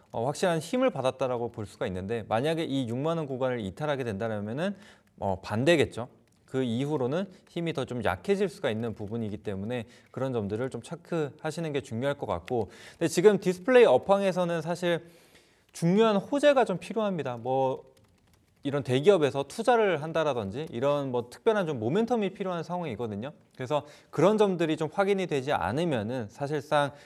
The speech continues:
중장기적으로 보기에는 다소 어렵습니다. 그래서 아마 디스플레이 관련돼서 투자를 해보신 분들은 아실 거예요. 계속 뭔가 바닥인 것 같고 혹은 수익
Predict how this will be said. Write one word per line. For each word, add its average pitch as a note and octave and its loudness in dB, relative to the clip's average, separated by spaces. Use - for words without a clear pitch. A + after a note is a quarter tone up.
중장기적으로 D#3+ 4
보기에는 C3+ -4
다소 A2+ -8
어렵습니다. G#2 -2
그래서 A#2 -4
아마 B2 4
디스플레이 E3+ 2
관련돼서 B2+ -2
투자를 G3 0
해보신 B3+ 0
분들은 F3+ 0
아실 G2+ -2
거예요. F#2 -4
계속 D3+ -4
뭔가 D3 2
바닥인 D3 0
것 C#3+ -2
같고 C#3+ -2
혹은 E3 0
수익 G3+ -2